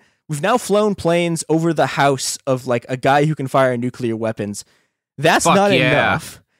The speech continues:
Speaker 2: No,
Speaker 1: Uh,
Speaker 2: that's incredibly funny,
Speaker 1: no,
Speaker 2: actually.
Speaker 1: it, it, it is very funny, but they're like, they,
Speaker 2: Yeah.
Speaker 1: so C-, Curtis LeMay, who's
Speaker 2: It
Speaker 1: also
Speaker 2: reminds
Speaker 1: Cur-
Speaker 2: me of some things that, anyway, we, we don't need to
Speaker 1: Yeah,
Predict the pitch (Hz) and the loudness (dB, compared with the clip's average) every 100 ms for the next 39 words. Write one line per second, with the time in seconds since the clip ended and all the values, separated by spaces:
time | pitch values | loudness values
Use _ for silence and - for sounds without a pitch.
0 | _ 131 127 117 147 156 - 120 - - | _ -2 0 2 2 2 -2 -8 -10 -6
1 | 143 123 98 92 85 175 175 170 160 139 | 0 0 0 -4 -2 2 6 6 6 2
2 | 135 - - 180 214 220 233 330 196 165 | -10 -8 -2 2 2 2 0 0 2 2
3 | 131 120 107 131 147 185 202 156 139 117 | 2 -2 -4 -4 0 0 2 0 -2 -4
4 | 90 82 - - 196 196 - - - 320 | -4 -6 -8 -4 -4 -4 -8 -8 -2 -2
5 | 269 202 165 170 175 160 139 - - 156 | -2 -2 0 2 2 0 -4 -8 -6 -2
6 | 147 120 190 117 123 123 110 117 104 87 | -2 2 0 0 0 -2 -2 -6 -4 -6
7 | - - - - 95 85 113 104 95 95 | -12 -18 -18 -16 -16 -10 -10 -8 -10 -12
8 | 107 117 85 67 65 _ - 98 - 95 | -8 -6 -6 -10 -14 _ -12 -12 -10 -14
9 | 87 82 78 - | -12 -12 -10 -8